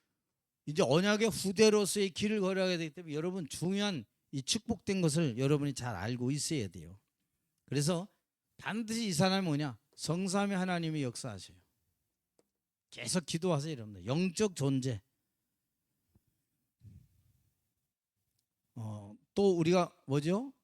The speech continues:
이 고린도 후서 십일 장 십사 절 보니까 광명의 천사.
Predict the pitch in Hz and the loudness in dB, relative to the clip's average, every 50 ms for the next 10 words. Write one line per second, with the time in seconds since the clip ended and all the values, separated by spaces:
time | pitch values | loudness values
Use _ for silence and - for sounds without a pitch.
0 | _ _ - 120 117 110 - - 139 156 175 185 196 185 196 175 127 151 165 151 | _ _ -10 -8 -8 -8 -4 0 0 2 2 0 0 -2 -2 -2 -2 -4 -6 -6
1 | 131 170 165 135 131 170 240 294 - _ _ _ _ _ _ _ _ _ _ - | -4 -2 -2 -2 -2 -4 -6 -8 -10 _ _ _ _ _ _ _ _ _ _ -12
2 | - - - 220 202 208 202 180 - 202 180 180 160 - - - - 196 185 170 | -8 -6 -6 -6 -4 -6 -6 -4 -4 -6 -4 -4 -4 -6 -8 -8 -6 -6 -4 -4
3 | 170 170 160 139 143 143 135 135 131 170 185 151 101 80 - _ _ _ _ _ | -2 -4 -4 -4 -4 -4 -4 -4 -4 -4 -6 -6 -8 -10 -14 _ _ _ _ _
4 | _ _ _ _ _ _ _ _ _ _ _ _ _ _ _ _ _ _ _ _ | _ _ _ _ _ _ _ _ _ _ _ _ _ _ _ _ _ _ _ _
5 | _ _ _ _ _ _ _ - - 131 135 151 170 180 190 196 196 196 190 180 | _ _ _ _ _ _ _ -2 0 0 2 2 0 0 0 -2 0 -2 -2 -4
6 | - - 165 165 151 127 120 110 90 - | -4 -6 -6 -6 -6 -6 -8 -10 -12 -14